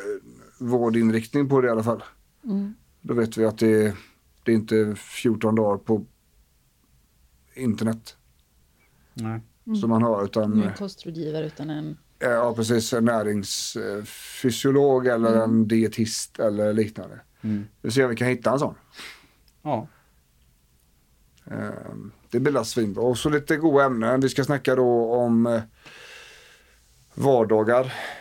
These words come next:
Speaker 1: Vi ska prata om mat. Vi ska prata om, eh, motivation. Vi ska prata om, eh, sömn. Vi ska prata om allting som vi kan koppla till eller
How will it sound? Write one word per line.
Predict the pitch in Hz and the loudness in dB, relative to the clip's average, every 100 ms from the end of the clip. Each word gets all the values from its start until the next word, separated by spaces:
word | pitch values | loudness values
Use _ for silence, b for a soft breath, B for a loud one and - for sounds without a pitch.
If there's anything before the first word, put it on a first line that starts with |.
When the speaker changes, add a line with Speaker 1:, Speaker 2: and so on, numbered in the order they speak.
| B | B
Speaker 1:
Vi | - | -6
ska | 113 | -4
prata | 117 113 113 | -2 0 2
om | 117 | 4
mat. | 117 117 123 - | 4 0 -2 -4
Vi | 113 | -2
ska | 120 | -2
prata | 117 113 113 | 0 0 2
om, | 110 110 107 | 2 2 0
eh, | 110 107 110 | 0 0 2
motivation. | 123 113 123 120 143 147 147 143 | 0 0 -2 -2 2 2 2 0
Vi | |
ska | 117 | -2
prata | 120 123 113 117 | -2 -2 0 2
om, | 113 113 113 | 4 4 4
eh, | 113 110 107 | 2 0 -2
sömn. | - - 127 139 135 131 | -2 0 2 2 0 0
Vi | 117 | 0
ska | 117 | -2
prata | 113 113 113 | -2 -2 2
om | 113 120 | 2 2
allting | 143 135 120 120 | 2 0 0 0
som | 113 120 | 0 0
vi | 113 | 0
kan | 117 113 | 0 -2
koppla | - - 117 104 | -4 -4 -2 0
till | 104 120 110 | 2 0 2
eller | 113 117 113 | 2 0 -2